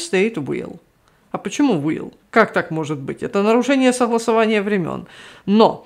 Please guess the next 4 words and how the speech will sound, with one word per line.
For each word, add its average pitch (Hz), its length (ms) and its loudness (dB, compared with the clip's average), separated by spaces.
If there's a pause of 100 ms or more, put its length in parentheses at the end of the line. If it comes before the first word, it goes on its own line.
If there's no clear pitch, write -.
(120)
э, 185 340 4
здесь 240 460 2
интересный 269 680 2
случай, 262 680 -2